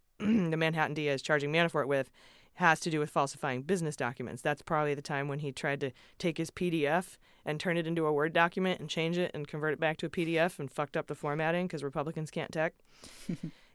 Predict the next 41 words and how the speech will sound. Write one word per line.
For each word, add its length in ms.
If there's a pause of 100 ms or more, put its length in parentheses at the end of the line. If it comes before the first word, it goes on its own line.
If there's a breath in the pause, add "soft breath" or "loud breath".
And 80
the 60
hits 160
just 180
keep 160
coming 280
this 180
week 220
because 240
we 100
learned, 260
uh, 160
in 140
a 60
new 160
court 240
filing 300
Thursday 340
that 120
New 120
York 180
Attorney 320
General, 540
uh, 180
Letitia 380
James, 400
Tisha 200
James, 300
detailed 440
her 100
case 280
against 260
the 60
Trump 240
Foundation 460
lawsuit 340
seeking 300
two 140
point 340
eight 180
million 520